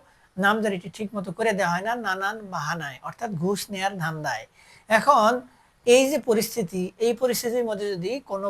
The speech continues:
ভূমি মালিক পড়ে এবং তিনি যদি ঘুষ নি-, দিতে অপারগতা প্রকাশ করেন কিংবা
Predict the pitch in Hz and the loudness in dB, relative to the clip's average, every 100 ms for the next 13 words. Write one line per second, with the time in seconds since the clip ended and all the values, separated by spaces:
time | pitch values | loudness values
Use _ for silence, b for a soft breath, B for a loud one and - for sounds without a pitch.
0 | 170 180 233 226 175 170 175 - 185 165 | -2 0 2 2 0 -4 -10 -2 -2 -2
1 | 165 170 214 226 214 196 247 247 b b | -6 -4 -2 2 0 2 -2 -4 b b
2 | _ 208 220 233 214 180 190 214 226 214 | _ -2 0 0 0 2 2 2 2 2
3 | 196 180 214 226 214 196 180 180 175 170 | 0 2 2 2 -2 -4 -8 -12 -8 -8
4 | - 202 226 202 175 | -4 -6 -6 -8 -6